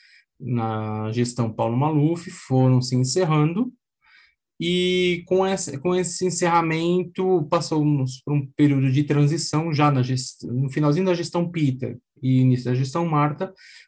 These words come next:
uma nova modelagem. E na gestão Marta foi consolidada uma modelagem que vigora até hoje,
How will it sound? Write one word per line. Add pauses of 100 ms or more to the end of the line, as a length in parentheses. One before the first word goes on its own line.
(120)
uma
nova
modelagem. (140)
E (100)
na
gestão
Marta
foi
consolidada
uma
modelagem
que
vigora
até
hoje,